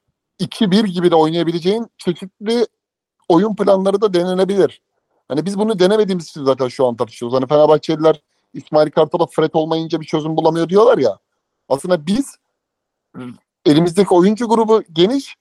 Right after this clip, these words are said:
ama Okan Hoca elindeki A plandan vazgeçmiyor. Sürekli A plan üzerinden oyuncuların yerlerini, pozisyonlarını değiştirerek ilerliyor. Benim hocaya dair en büyük tenkitim bu yönde. Hani bir malzeme var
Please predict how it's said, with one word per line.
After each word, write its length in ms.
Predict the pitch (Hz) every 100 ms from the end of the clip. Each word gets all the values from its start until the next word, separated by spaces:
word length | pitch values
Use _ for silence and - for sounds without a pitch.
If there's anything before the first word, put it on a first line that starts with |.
| _ -
ama 180 | 190
Okan 300 | 208 190 -
Hoca 220 | 208 202 202
elindeki 440 | 196 202 208 -
A 180 | 196 214
plandan 520 | 208 202 196 220 202
vazgeçmiyor. 520 | 185 190 196 - 131
Sürekli 340 | - 180 - 170
A 140 | 180
plan 240 | 175 165
üzerinden 400 | 156 160 165 202
oyuncuların 600 | 226 185 180 190 190 202 202 _ _ _ _ _
yerlerini, 480 | 143 156 180 180 190
pozisyonlarını 560 | - 165 - 180 196 185
değiştirerek 500 | 170 - 180 160 127
ilerliyor. 440 | 120 120 135 233 - _ _ _ -
Benim 180 | 180
hocaya 340 | 185 180 202 208
dair 240 | 208 196 - _
en 240 | 196 214 190
büyük 200 | 180 -
tenkitim 460 | 175 170 - 247
bu 60 | 226
yönde. 280 | 175 139 135
Hani 260 | 139 139 - _ _ _ _ _ 147
bir 80 | 202
malzeme 420 | 202 202 208 220
var 260 | 233 247